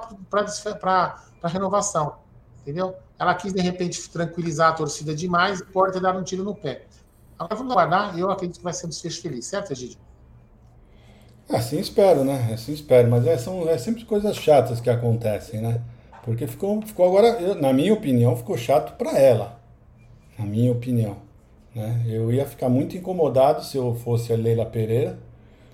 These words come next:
Speaker 2: e o staff do jogador, depois que eu falar que tá tudo certo, tá tudo, só faltava assinar, e eu ler que o staff do jogador falou que não assinou porque não,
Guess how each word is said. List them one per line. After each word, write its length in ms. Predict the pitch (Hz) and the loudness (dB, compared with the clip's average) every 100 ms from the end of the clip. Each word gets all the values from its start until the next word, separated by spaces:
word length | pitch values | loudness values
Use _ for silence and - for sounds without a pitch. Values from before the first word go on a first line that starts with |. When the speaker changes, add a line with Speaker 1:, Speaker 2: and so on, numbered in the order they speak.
| - - | -20 -10
Speaker 2:
e 360 | 110 110 113 117 | -4 0 2 4
o 440 | 117 117 113 113 | 4 2 2 0
staff 480 | 120 - 127 123 - | 0 0 4 4 4
do 120 | 120 | 0
jogador, 520 | 120 127 120 117 127 143 | 0 2 4 4 4 0
depois 280 | 120 135 | 0 -2
que 80 | 120 | -2
eu 60 | 127 | 0
falar 260 | 127 120 | 2 2
que 80 | 113 | 4
tá 100 | 120 | 2
tudo 260 | 117 127 117 | 0 -2 -4
certo, 480 | - 127 143 156 - | 2 6 8 6 0
tá 160 | 120 | 0
tudo, 240 | 117 127 117 | 0 -2 -4
só 180 | 120 117 | -2 0
faltava 380 | 120 117 117 117 | 0 2 2 0
assinar, 600 | - 120 120 135 165 - - - - | -2 0 2 2 0 -10 -20 -20 -2
e 80 | 127 | 2
eu 140 | 135 | 4
ler 320 | 131 135 151 | 4 4 4
que 120 | 151 | 0
o 300 | 175 165 147 | -4 0 2
staff 420 | 127 117 131 120 127 | 0 2 4 4 2
do 140 | 131 | 0
jogador 760 | 120 135 131 135 123 143 156 - - - | 2 4 6 6 6 4 4 0 -16 -20
falou 360 | - 143 135 143 | 2 4 6 4
que 720 | 147 165 165 160 160 156 151 147 | 2 -8 -8 -8 -6 -2 2 2
não 120 | 147 | 4
assinou 480 | 143 - 143 147 160 | 2 2 2 6 4
porque 480 | 175 165 170 165 170 | 2 -6 -4 -2 0
não, 200 | 165 | 0